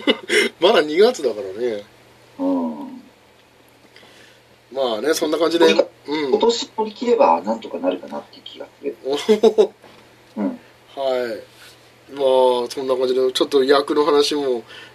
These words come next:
Speaker 1: さることながら、ね、
Speaker 2: うん。
Speaker 1: まあ、映画でもいっぱい役が、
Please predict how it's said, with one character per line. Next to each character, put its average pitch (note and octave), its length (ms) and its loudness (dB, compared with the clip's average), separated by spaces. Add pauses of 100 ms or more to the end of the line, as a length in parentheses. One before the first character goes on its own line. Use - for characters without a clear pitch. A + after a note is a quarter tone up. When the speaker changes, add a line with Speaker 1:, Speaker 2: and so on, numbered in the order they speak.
(180)
Speaker 1:
さ - 160 0
る C#3+ 80 6
こ C#3+ 80 -4
と C#3+ 100 2
な C3 140 4
が B2 80 4
ら、 A#2+ 120 0
ね、 C3+ 360 -2 (1300)
Speaker 2:
う - 40 -2
ん。 B3 160 -4
Speaker 1:
ま C#3+ 160 2
あ、 B2 80 -6
映 D3+ 220 6
画 D#3 100 8
で D3+ 80 6
も C#3+ 180 4
い D3 120 -4
っ - 20 -10
ぱ D#3 160 4
い C#3+ 80 6
役 D3 240 2
が、 D3 380 4